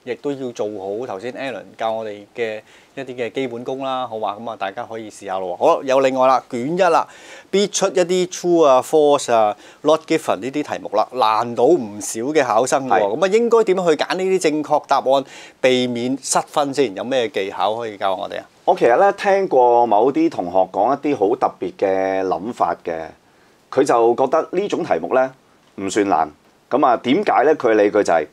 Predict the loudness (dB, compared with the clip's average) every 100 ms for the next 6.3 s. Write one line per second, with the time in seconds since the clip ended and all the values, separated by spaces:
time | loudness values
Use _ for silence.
0 | _ -20 _ _ _ _ _ 0 2 2
1 | 2 0 0 0 0 -6 0 2 4 4
2 | 4 2 0 0 0 0 -2 -2 -2 0
3 | 0 2 2 2 0 -2 -2 -2 -4 -2
4 | 2 2 2 -4 -20 -20 -20 _ 0 4
5 | 2 2 0 0 -2 -2 -4 -4 2 4
6 | 4 2